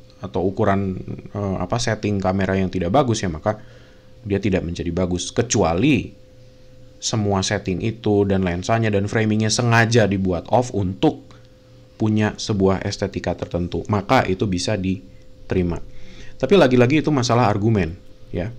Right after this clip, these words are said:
Dan saya perlu tekankan juga di sini bahwa ilmu secara estetika itu,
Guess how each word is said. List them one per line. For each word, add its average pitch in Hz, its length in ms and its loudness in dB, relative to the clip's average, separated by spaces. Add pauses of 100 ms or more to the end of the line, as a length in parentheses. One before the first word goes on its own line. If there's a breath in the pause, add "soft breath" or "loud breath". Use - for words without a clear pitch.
(2250 loud breath)
Dan 180 320 4
saya 151 160 0
perlu 131 520 6 (120)
tekankan 117 480 2
juga 107 160 2
di 139 120 2
sini 123 200 2
bahwa 127 480 0 (160)
ilmu 123 680 2 (220)
secara 110 400 2
estetika 101 400 -2
itu, 135 320 0